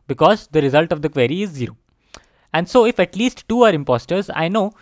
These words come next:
that at least one of these two is an imposter, right? Because if both of them are crewmates, then automatically the result of the first query has to be one, which is not the case. Now let's look at the second query.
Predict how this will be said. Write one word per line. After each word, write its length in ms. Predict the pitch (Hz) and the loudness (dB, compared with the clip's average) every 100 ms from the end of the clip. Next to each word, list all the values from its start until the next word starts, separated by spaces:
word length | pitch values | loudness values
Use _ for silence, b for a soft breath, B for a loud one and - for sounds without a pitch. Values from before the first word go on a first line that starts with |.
| b b | b b
that 300 | 135 151 156 | 2 4 4
at 240 | - 175 190 | 0 -4 -4
least 200 | 233 - | -6 -2
one 280 | 139 185 | 2 2
of 260 | 214 - 127 | 2 -2 _
these 260 | 151 196 - | -6 -6 -6
two 240 | 139 - - | -8 -8 -10
is 160 | 147 | -6
an 120 | 156 180 | -4 -4
imposter, 460 | 127 117 - 123 - _ _ - | -4 -4 -4 -10 -14 _ _ -6
right? 300 | 135 143 - _ _ _ _ _ _ _ _ _ | -4 -4 -8 _ _ _ _ _ _ _ _ _
Because 340 | 151 156 170 170 | -6 2 2 2
if 140 | 175 | -6
both 260 | 139 147 160 | -2 -2 -2
of 80 | 175 | -2
them 160 | 190 | -2
are 80 | 190 | -4
crewmates, 540 | - 156 156 247 - - b b | -4 -4 -2 -4 -6 -18 b b
then 160 | 147 170 | -2 0
automatically 560 | 160 139 156 139 170 196 | 0 -2 -4 -4 -4 -2
the 100 | 190 | -2
result 320 | 143 156 165 | 0 0 -2
of 100 | 156 | -6
the 60 | |
first 320 | 170 147 151 - | -4 -2 -4 -2
query 300 | - 165 160 | -4 -2 -2
has 260 | 127 123 | -2 -2
to 80 | - | -6
be 120 | 143 | -6
one, 200 | 131 110 - _ _ _ - | -4 -4 -8 _ _ _ -10
which 120 | 139 | -6
is 160 | 196 | -6
not 220 | 160 123 131 | -4 -4 -4
the 40 | |
case. 380 | - 110 - _ _ _ - B B B B | -6 -6 -10 _ _ _ -20 B B B B
Now 140 | 202 | 0
let's 240 | 247 233 - | 2 2 -2
look 100 | 185 | -2
at 140 | 190 | -2
the 40 | 208 | -2
second 320 | 226 214 143 | -4 -4 -4
query. 280 | 120 104 | -4 -6